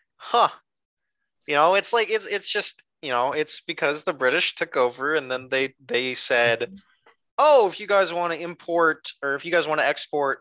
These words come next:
Speaker 1: manufactured products to Britain, there's gonna be a seventy percent tariff on those products. If you wanna import, uh, export raw cotton to Britain, there's gonna be no tariff on those products. Huh, I wonder what people are gonna try to export to Britain. Okay, they're gonna try to export cotton."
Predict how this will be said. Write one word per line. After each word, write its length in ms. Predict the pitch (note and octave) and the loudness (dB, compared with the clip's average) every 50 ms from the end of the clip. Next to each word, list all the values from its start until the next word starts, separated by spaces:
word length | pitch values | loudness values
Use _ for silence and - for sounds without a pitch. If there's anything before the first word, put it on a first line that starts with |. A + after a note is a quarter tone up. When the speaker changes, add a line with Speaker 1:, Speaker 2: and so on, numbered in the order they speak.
| _ - | _ -16
Speaker 1:
manufactured 800 | C3+ C3+ C#3 D3+ D#3 D3 C#3 - - D3 F#3 G#3+ - - C#3+ C3 | -8 -6 -4 -4 -2 -2 -4 -2 0 0 0 0 -2 -6 -8 -6
products 380 | - - B2 B2 A#2+ A#2 - - | -2 0 0 2 2 0 -4 -6
to 80 | - B2 | -8 -6
Britain, 340 | B2 D3+ E3+ E3 D3+ C#3+ | -2 -2 -2 -2 -2 -6
there's 180 | C3 C3 B2+ - | -8 -8 -8 -6
gonna 160 | - E3+ D#3 | -6 -6 -8
be 140 | C3 B2 A#2+ | -6 -6 -4
a 60 | A2+ | -4
seventy 400 | - - - D3 C#3 D3 C3 B2+ | -2 0 0 -2 -2 -4 -10 -10
percent 400 | A2+ B2 B2 - - A#2+ G#2 - | -10 -8 -8 -6 -4 -6 -6 -4
tariff 420 | - C3+ A#2+ A#2+ A#2 A2 G#2+ - A#2 | -2 0 2 2 2 0 -2 -2 -4
on 140 | G#2+ G#2 | -4 -4
those 180 | G#2 G#2 G#2 - | -6 -10 -10 -8
products. 520 | - A2 G#2 G#2 G2+ G2+ - - - _ _ _ - | -2 -2 0 0 0 -2 -6 -8 -14 _ _ _ -6
If 120 | - D3+ D#3+ | -4 -4 -2
you 80 | E3+ | 0
wanna 200 | G3 G3 F#3 F3+ | 0 0 0 0
import, 600 | - F3 F3 F#3 E3+ - - E3 E3 D#3 C#3+ - _ - | -2 -4 -6 -8 -8 -6 -4 0 0 0 0 -2 _ -2
uh, 360 | C3+ C3+ C3 B2+ B2+ B2+ B2 A#2+ _ _ _ _ _ _ _ _ - | 0 2 2 2 2 2 0 -2 _ _ _ _ _ _ _ _ -2
export 420 | D3+ D#3 - - - D3 B2+ A#2 | -2 -2 -2 -2 0 0 0 0
raw 180 | B2+ C#3+ C#3+ C3+ | 2 2 2 2
cotton 540 | - - - E3+ C#4 D4+ C4+ G3+ D#3+ E3+ - _ _ _ _ _ _ _ _ - | 2 2 2 4 4 4 2 -2 -12 -16 -18 _ _ _ _ _ _ _ _ -6
to 220 | - D3+ C3+ C3 _ _ _ _ _ _ _ _ | -4 -4 -4 -6 _ _ _ _ _ _ _ _
Britain, 520 | C#3 C3 D3 D3 D3 D3 C#3 C#3 C#3+ A#2+ - - F#3 G#3+ | -6 -2 0 2 2 0 -2 -4 -10 -14 -18 -12 -4 0
there's 220 | C#4+ D4 A#3+ - | 0 0 0 0
gonna 140 | - F3+ D3+ | -2 -4 -4
be 80 | C#3 C3 | -4 -2
no 160 | C3 B2+ B2 | 0 0 0
tariff 400 | - - A#2+ A2 G#2+ G#2 - - | 0 0 0 2 2 0 0 -2
on 100 | G#2+ G#2 | -4 -4
those 160 | G2+ G2+ - | -6 -12 -12
products. 420 | - - G#2 G2 G#2 G#2 - - - | -6 -2 -2 -2 -2 -4 -10 -8 -4
Huh, 120 | C#4 C#4+ | -2 0
I 100 | G#3+ D#3 | 0 0
wonder 300 | C#3 D3 F3 F#3+ F#3+ E3+ | 0 0 -2 -2 -2 -4
what 160 | E3 D#3+ E3 | -4 -6 -6
people 260 | - D#3+ D3+ D3+ C#3+ | -8 -14 -10 -6 -4
are 80 | C#3 C3+ | -4 -2
gonna 320 | B2+ B2+ B2 A#2+ A#2+ A#2+ _ _ _ _ _ | -2 -4 -2 -2 -4 -4 _ _ _ _ _
try 220 | - - C#3+ B2+ B2 | -4 0 2 2 2
to 120 | B2 D2+ | 2 2
export 500 | G#2 A#2+ - - - - A2+ A2 G#2+ - | 0 -2 -4 -4 -10 -8 -8 -8 -6 -6
to 100 | - A#2+ | -10 -10
Britain. 340 | - - G#2+ G2 - - - - | -6 -4 -4 -4 -4 -8 -8 -2
Okay, 340 | D#3 F3 F3+ F3 - A#2 G#2 | 0 0 0 0 -2 -6 -4
they're 140 | G2+ A#2 A2+ | -4 -4 -4
gonna 160 | C3+ C3+ C3+ | -2 -4 -4
try 220 | - - C3 B2+ | -2 -2 0 0
to 60 | A#2+ | 0
export 420 | A2+ A2 A2 - - - G2+ - - | 0 -2 -4 -6 -8 -8 -8 -8 -6
cotton." 200 | - - - | -6 -6 -8